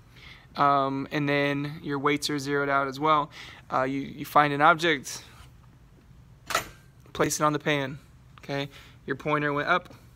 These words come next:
and now what you have to do is start with your hundreds rider.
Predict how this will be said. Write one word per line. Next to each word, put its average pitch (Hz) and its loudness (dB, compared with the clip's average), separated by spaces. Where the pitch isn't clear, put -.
and 143 -4
now 143 2
what 139 0
you 165 2
have 151 0
to 156 -4
do 143 -4
is 143 -2
start 160 6
with 151 0
your 139 -2
hundreds 156 2
rider. 135 -2